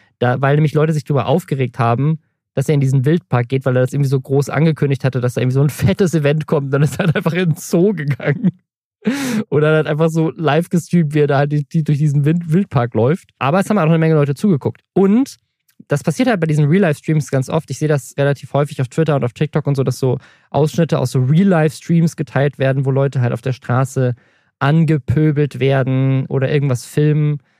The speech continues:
was sie eigentlich nicht filmen sollten, et cetera. Das ist bei Montana Black genauso gewesen. Er hat nämlich in diesem Wildpark natürlich auch einfach Leute gefilmt, die da waren. Unter anderem ungefähr dreißig Sekunden lang eine Mutter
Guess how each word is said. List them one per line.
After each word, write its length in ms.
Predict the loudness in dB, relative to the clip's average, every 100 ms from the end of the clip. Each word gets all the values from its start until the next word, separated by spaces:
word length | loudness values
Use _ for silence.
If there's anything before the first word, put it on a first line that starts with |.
| _ -6
was 140 | -4
sie 100 | -2
eigentlich 240 | -2 -2
nicht 140 | -4 -2
filmen 220 | -2 0
sollten, 300 | 0 -2 -2
et 80 | -6
cetera. 440 | -6 -4 -2 -4 -6 -16 -12 -4
Das 140 | -2
ist 120 | -2
bei 120 | -2 0
Montana 240 | 0 0
Black 160 | 0 -2
genauso 420 | 0 0 0 0
gewesen. 400 | 0 -2 -2 -2
Er 100 | -2
hat 120 | 0
nämlich 240 | 0 -2 0
in 80 | 0
diesem 200 | 0 0
Wildpark 320 | 0 -2 -2
natürlich 260 | -2 -2
auch 80 | -2
einfach 340 | -2 -2 -2 -4 _
Leute 500 | -2 0 -2 -4 -8
gefilmt, 500 | -8 -4 -2 -2 -6 -6
die 80 | -4
da 180 | -2 0
waren. 380 | 0 0 -2
Unter 280 | 0 0 0
anderem 460 | 0 0 2 2 -2 _ _ -4
ungefähr 340 | 0 0 -2
dreißig 500 | -2 -2 -2 -2 -6
Sekunden 400 | -6 -4 -4 -2
lang 220 | -2 -2 -2
eine 260 | 0 2 4
Mutter 560 | 4 2 2 0 0